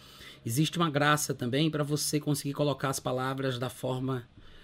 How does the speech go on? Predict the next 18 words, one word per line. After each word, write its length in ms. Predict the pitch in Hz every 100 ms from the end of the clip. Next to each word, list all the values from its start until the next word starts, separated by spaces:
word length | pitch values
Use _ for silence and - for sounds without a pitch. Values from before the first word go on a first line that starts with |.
| - -
mais 220 | 123 143
clara 260 | - 139 135
possível, 640 | - - - 160 139 110
mais 180 | 113 120
didática 400 | 123 120 123 -
possível. 540 | 151 - 120 101 101
Eu 180 | - 135
tenho 400 | 143 147 139 139
dificuldade 680 | 135 - 196 226 151 165 127
até 220 | 117 127
pra 80 | 120
escrever, 440 | 117 120 104 135
porque 360 | 143 135 - 131
como 160 | 156
eu 60 | 147
sou 120 | -
muito 220 | 127 165
chato, 480 | 135 - 131 117 -